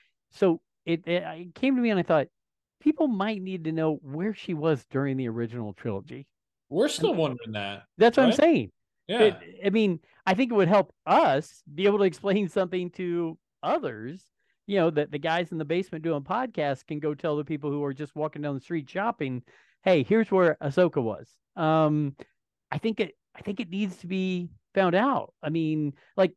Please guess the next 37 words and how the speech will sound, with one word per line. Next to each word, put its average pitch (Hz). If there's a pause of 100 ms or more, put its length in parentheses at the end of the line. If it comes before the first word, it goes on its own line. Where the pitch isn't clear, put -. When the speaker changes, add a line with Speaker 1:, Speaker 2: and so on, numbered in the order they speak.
(140)
Speaker 1:
you 202
know, 143
uh, 139
Captain 196
Marvel 160
in 131
the 143
M 160
C -
U 170
takes 175
off, 120
right? 139 (340)
And -
says, 156
"I 156
gotta 156
go 147
take 147
care 156
of 143
these 135
other 127
things." 127 (300)
So 151
she 156
missed 151
part 151
of 143
the 139
things 135
going 131
on 131
in, 123
in 127
the 123
Avengers, 131